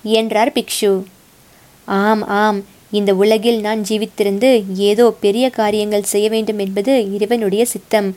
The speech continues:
ஆகையினாலேயே என் உயிருக்கு நேர்ந்த எத்தனையோ அபாயங்களிலிருந்து என்னை காப்பாற்றியிருக்கிறார். இன்றைக்கு கூட பாருங்கள்,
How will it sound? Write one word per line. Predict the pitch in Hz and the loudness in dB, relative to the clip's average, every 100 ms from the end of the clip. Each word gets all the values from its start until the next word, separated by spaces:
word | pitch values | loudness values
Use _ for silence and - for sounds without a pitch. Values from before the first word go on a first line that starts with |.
| - - - | -10 -20 -10
ஆகையினாலேயே | 196 196 214 247 240 214 196 190 220 240 196 | -2 0 2 2 2 0 0 0 0 0 0
என் | 190 226 | -2 -2
உயிருக்கு | 254 233 226 226 | -2 -2 -2 -4
நேர்ந்த | 220 196 190 247 233 | -2 -2 -2 -4 -4
எத்தனையோ | 190 185 - 220 247 | -6 -4 -4 -2 -2
அபாயங்களிலிருந்து | 202 202 226 226 208 196 190 220 262 | -2 0 0 0 0 0 -2 -2 0
என்னை | 214 196 | -2 -4
காப்பாற்றியிருக்கிறார். | 196 196 - 240 247 220 202 202 190 190 - - - - - | -4 -4 2 0 2 -2 -2 -2 0 -2 -6 -20 -20 -16 -6
இன்றைக்கு | 202 214 247 247 | -4 0 0 -2
கூட | 240 233 269 | 0 0 0
பாருங்கள், | 247 214 214 208 196 | -2 -4 -2 0 0